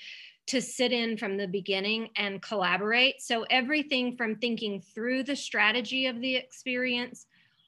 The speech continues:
all the way down to the creative elements that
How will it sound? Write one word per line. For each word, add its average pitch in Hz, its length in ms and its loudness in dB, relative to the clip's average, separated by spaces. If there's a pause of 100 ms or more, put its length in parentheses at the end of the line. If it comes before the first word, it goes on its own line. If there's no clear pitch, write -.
(160)
all 269 300 4
the 285 120 2
way 247 220 2
down 208 460 2
to 208 320 -2
the 196 80 -4
creative 233 640 2
elements 220 580 -2
that 190 240 2